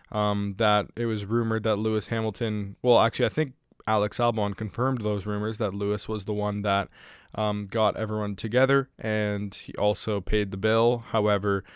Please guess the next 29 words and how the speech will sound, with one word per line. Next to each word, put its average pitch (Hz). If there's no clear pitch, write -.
there 156
were 135
some 117
rumors 113
that 123
the 98
bill 101
was, 95
like, 98
a 104
ridiculous 104
amount, 104
and 95
he 113
shut 101
down 113
those 107
rumors. 113
So 104
I 104
guess 123
he's 120
basically 120
just 107
saying 104
that 92
Lewis 101
is 92
cheap. -